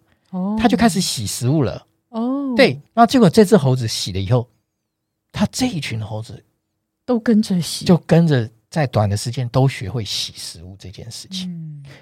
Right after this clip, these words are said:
Speaker 2: 而且
Speaker 1: 对。
Speaker 2: 很好玩，
Speaker 1: 而且，
Speaker 2: 更，
Speaker 1: 嗯。
Speaker 2: 更有趣的事情，这个又引-，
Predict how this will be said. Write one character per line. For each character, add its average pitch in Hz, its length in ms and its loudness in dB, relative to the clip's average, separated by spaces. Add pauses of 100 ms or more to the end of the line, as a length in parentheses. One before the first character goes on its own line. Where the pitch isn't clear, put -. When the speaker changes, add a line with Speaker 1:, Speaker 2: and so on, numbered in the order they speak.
(120)
Speaker 2:
而 131 280 6
且 - 420 -4 (560)
Speaker 1:
对。 160 280 -8 (120)
Speaker 2:
很 143 240 0
好 135 200 2
玩， 95 140 -4
Speaker 1:
而 107 40 -10
且， - 80 -16
Speaker 2:
更， 185 160 6
Speaker 1:
嗯。 156 140 0
Speaker 2:
更 165 160 4
有 104 140 0
趣 - 200 -6
的 95 120 -10
事 - 220 -14
情， - 220 -14 (260)
这 226 140 6
个 208 60 2
又 202 120 4
引-， 110 240 -4